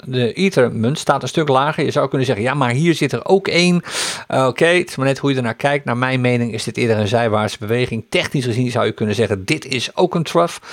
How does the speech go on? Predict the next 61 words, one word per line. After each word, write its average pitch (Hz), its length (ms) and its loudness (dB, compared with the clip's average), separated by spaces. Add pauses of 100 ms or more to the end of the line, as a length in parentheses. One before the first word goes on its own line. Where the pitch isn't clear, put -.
(220)
De 123 320 2
één 131 260 0
april 147 360 2
trough. - 440 -2
Eh, 117 320 2
hij 123 100 0
komt 127 200 -2
wel 113 120 2
heel 135 380 4
snel 123 260 -2
naar 117 120 0
de, 110 140 0
ja, 170 220 2
het 117 100 -10
zou 143 180 4
er 127 60 0
één 123 120 0
kunnen 107 280 -4
zijn. 123 360 -2 (300)
Ik - 140 -8
heb 165 120 4
hem 139 240 4
niet 175 320 6
als 127 180 0
zodanig 117 420 2
gesignaleerd. 113 520 2
Ik 113 80 -4
ga 101 80 -2
liever 117 240 -2
uit 107 180 -4
van 107 180 -2
de 104 200 -2 (380)
piek 208 300 0
die 123 120 -4
nog 120 220 -2
door, 175 240 4
en 139 140 -4
dat 147 140 4
is 143 60 -2
ook 135 80 0
de 117 60 0
reden 127 160 4
dat 120 80 2
ik 110 60 -10
hem 123 80 0
niet 117 100 2
heb 113 100 -2
opgeschreven. 110 480 -2
We 110 60 0
waren 147 220 2
naar 135 80 0
mijn 135 200 0
mening 127 180 0
nog 117 100 -4
steeds 113 240 -2
op 104 100 -8
weg 107 160 -2
naar 101 140 -2
een 101 60 -2
nieuwe 101 180 -6
piek. - 300 -12